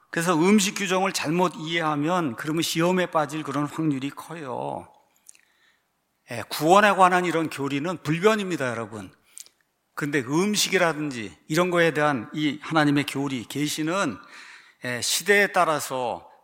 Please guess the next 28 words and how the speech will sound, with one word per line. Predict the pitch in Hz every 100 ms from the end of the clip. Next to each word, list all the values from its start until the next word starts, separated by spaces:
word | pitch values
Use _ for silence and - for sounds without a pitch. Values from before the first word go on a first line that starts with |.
| -
발전해 | 135 147 170 165
가면서 | 139 127 123 113 156 151 113 -
신약 | - 185 185 175
성경이 | 180 165 156 156 165 160
종결이 | 135 135 135 151 139
되던 | 127 131 147
에이디 | - 160 185 190
구십 | - 156 151 160
년에 | 151 185 175 -
딱 | - - -
확고하게 | 202 - 190 156 143
서서 | 170 - 139 151 147 98 - - - -
그 | - 196
이후엔 | 190 165 147 151 147 - - -
변하지 | 117 123 123 123
않습니다. | 104 104 - 123 113 98 90 _ _ _ _ _ _ _ _
그래서 | - 196
저와 | 175 170 185 185
여러분이 | 170 175
성경 | 156 165 175
가서 | 156 147 156
보면 | 143 139 180 160 101 - - - _ _
하나님이 | - 185 190 180
처음에 | - 180 190
아담과 | 165 151 175 170 170
이브를 | 147 175 190 202
만들었을 | 185 147 156 151 - 131
때 | - 131 156 151 92